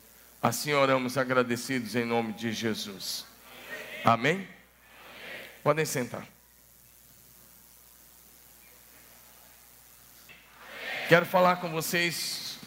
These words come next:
hoje sobre um tema: Pentecostes, a chama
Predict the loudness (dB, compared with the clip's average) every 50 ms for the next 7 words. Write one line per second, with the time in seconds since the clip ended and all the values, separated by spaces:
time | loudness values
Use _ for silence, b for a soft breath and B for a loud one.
0 | -16 -16 -6 -2 2 2 4 2 2 -2 -2 -2 0 0 2 2 0 0 2 4
1 | 4 4 4 4 2 0 0 -2 -8 -14 -18 -20 -20 -20 -20 -20 -20 -20 -18 -18
2 | -16 -16 -16 -14 -14 -16 -16 -16 -16 -16 -16 -16 -16 -16 -16 -18 -18 -18 -18 -18
3 | -20 -20 2 6 6 6 6 6 6 4 4 4 6 6 6 6 6 2 -2 -6
4 | -8 -8 -8 -8 -10 -10 -12 -16 -20 -20 -20 -20 -20 -20 -20 -20 -20 -20 -20 -20
5 | -20 -20 -20 -20 -20 -20 -12 0 2 4 4 4 2 0 0 2 4 6 6 6
6 | 6 4 2 0 0